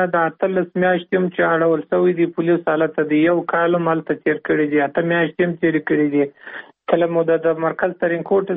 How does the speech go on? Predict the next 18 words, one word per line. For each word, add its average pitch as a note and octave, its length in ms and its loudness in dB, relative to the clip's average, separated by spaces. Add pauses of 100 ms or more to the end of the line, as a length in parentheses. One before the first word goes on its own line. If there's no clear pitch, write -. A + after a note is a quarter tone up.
څخه E3 260 0
واړوي، F#3 480 2
هلته E3 600 -4
شوک F#3 340 2
کې F#3 180 2
نور F3+ 220 2
د، E3 260 0
د E3+ 100 4
یو F#3+ 120 2
کال F3+ 320 0
پورې F3+ 260 -2
بیا E3+ 100 2
چا E3+ 220 -2
پوښتنه F3+ 400 -2
نه F#3 60 2
ده F3+ 160 0
پسې F3 180 -4
ورکړې E3 400 0